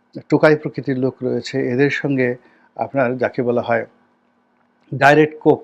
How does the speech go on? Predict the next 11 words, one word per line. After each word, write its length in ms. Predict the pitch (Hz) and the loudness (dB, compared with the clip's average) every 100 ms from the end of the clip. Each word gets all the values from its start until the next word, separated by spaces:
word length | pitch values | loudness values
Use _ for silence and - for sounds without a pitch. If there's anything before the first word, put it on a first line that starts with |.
| 120 | -4
মারে, 200 | 101 95 | -6 -10
আহ, 800 | _ _ - 120 117 113 - 143 | _ _ -20 -20 -20 -18 -6 -2
এরকম 280 | 127 135 123 160 _ _ _ 131 | 0 0 -2 -4 _ _ _ -4
মানসিক 420 | 123 131 - 120 117 | -2 -2 -4 -6 -6
বিকারগ্রস্ত 520 | 123 135 120 113 - 120 | -2 -2 -2 -8 -8 -10
সন্ত্রাসী 440 | - 113 - - - 117 | -8 -6 -4 -6 -8 -10
রয়েছে, 300 | 117 - 120 117 _ _ _ _ _ - | -10 -8 -12 -12 _ _ _ _ _ -4
নেশাখোর 460 | 131 - 131 - 120 | -2 -2 -4 -4 -4
রয়েছে। 260 | 117 117 143 | -4 -6 -6
ফলে 140 | 156 147 | -2 -2
আপনি 140 | - | 0